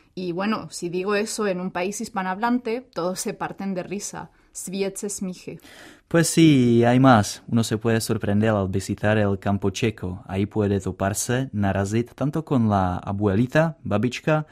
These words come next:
Speaker 2: como con una baba, que en checo puede significar a veces con un toque peyorativo abuela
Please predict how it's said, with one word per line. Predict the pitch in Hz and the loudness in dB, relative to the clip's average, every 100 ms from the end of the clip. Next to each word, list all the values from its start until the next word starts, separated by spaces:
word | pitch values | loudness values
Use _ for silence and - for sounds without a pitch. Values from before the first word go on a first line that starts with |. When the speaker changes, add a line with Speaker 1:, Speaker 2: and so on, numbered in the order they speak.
| - _ | -20 _
Speaker 2:
como | - 113 | 0 0
con | 113 123 | 2 2
una | 123 123 120 | 4 4 2
baba, | 107 107 104 90 - _ - - _ | 6 8 8 4 -6 _ -20 -20 _
que | 101 | -2
en | 101 | 0
checo | - 131 143 | 0 2 2
puede | 143 120 | 4 2
significar | - 113 110 110 127 | 2 0 0 0 2
a | 113 | 2
veces | 101 123 - 139 131 | 2 0 0 -4 -2
con | - | 0
un | 104 | 2
toque | 104 101 104 | 2 -2 -4
peyorativo | 104 101 95 92 113 120 117 | -2 -2 -2 -2 -2 0 -2
abuela | 101 92 98 104 107 | -4 0 2 4 2